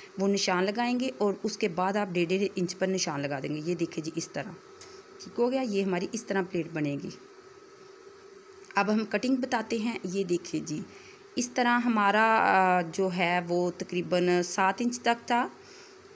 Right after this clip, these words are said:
तो ये हम इस तरह इसकी कटिंग करेंगे। कटिंग करते हुए ये देखिए जी, कहते हैं प्लेटें, प्लेटें आपकी कटेंगी, हर सूरत पर कटेंगी।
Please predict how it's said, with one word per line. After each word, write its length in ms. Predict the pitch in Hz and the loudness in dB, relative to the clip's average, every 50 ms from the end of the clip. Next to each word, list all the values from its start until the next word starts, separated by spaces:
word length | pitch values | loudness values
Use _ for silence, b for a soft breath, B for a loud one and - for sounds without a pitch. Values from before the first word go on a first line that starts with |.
| - - - - | -20 -12 -2 0
तो 500 | 185 180 175 175 175 170 170 170 165 - 160 | 2 2 4 4 4 4 2 2 0 -4 -8
ये 200 | 170 180 190 196 | -2 0 0 2
हम 260 | 202 202 196 - - - | 2 0 -2 -2 -2 -4
इस 140 | 220 202 - | -6 -6 -2
तरह 160 | - 196 196 | -2 0 0
इसकी 240 | 196 196 - - 214 | 0 -2 -2 -6 -4
कटिंग 320 | 208 - 175 - 175 180 | -2 -2 0 0 0 0
करेंगे। 440 | 175 - 156 156 156 156 160 165 165 B B B B B B B - - | 0 0 0 0 0 0 -2 -4 -6 B B B B B B B -2 -2
कटिंग 320 | 226 226 269 269 285 277 | 0 0 2 2 2 2
करते 400 | 277 - 262 254 262 - 247 254 | 2 2 0 -2 0 0 0 2
हुए 220 | 254 269 262 262 | 2 4 2 2
ये 180 | 262 220 220 233 | 2 2 0 -2
देखिए 300 | 208 233 226 233 - 247 | -2 -2 -4 -2 -4 -2
जी, 160 | 214 240 240 | -2 -2 -4
कहते 340 | 240 - - 208 214 - 240 | -2 -2 -2 -2 -2 -2 -4
हैं 280 | 226 240 240 240 - - | -2 -2 -4 -4 -6 0
प्लेटें, 480 | 208 208 202 202 - 240 247 240 - | 2 2 2 2 0 -2 -2 -2 -4
प्लेटें 300 | - 208 208 202 - 240 | -2 -2 -2 0 2 2
आपकी 280 | 240 240 240 - - 233 | 2 2 0 -2 -6 -8
कटेंगी, 540 | 240 - - 185 180 185 214 226 240 240 247 | -6 0 0 0 2 2 -2 -2 0 -2 -2
हर 200 | - 214 202 196 | -2 -2 -2 -2
सूरत 460 | - - - 185 180 202 214 214 - | -2 -4 -2 -2 -2 -2 -2 -2 -2
पर 120 | 254 247 247 | -4 -2 -2
कटेंगी। 600 | 247 233 233 240 247 240 240 220 220 247 269 | -2 -4 -4 -2 -2 -2 -2 -2 -2 -4 -4